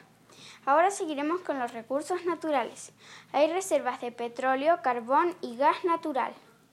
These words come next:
Es momento de seguir con las actividades económicas, las cuales son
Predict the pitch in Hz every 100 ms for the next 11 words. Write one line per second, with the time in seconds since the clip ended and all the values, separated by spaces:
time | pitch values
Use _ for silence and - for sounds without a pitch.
0 | _ - - - - - 370 381 349 339
1 | 339 311 302 269 269 277 269 240 - 226
2 | 233 269 349 349 311 269 240 - - -
3 | - _ - - - 247 - 262 311 392
4 | - 330